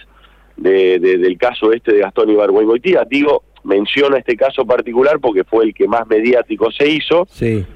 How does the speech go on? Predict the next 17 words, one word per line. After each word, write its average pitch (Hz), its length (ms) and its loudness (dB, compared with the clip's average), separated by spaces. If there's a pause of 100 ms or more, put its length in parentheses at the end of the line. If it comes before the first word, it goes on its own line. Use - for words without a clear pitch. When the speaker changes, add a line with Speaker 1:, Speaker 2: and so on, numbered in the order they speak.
(260)
Speaker 1:
A 113 160 0
raíz 131 320 2
de 160 140 2
esto 180 200 -2
fue 143 220 2
lo 147 140 2
que, 87 640 2
lo 76 320 -2
que 87 140 -2
de 95 60 2
alguna 117 320 2
manera 123 380 2
determinó 113 640 0
comenzar 104 560 -2
a 117 60 0
trabajar 110 500 -2
fuerte 139 480 0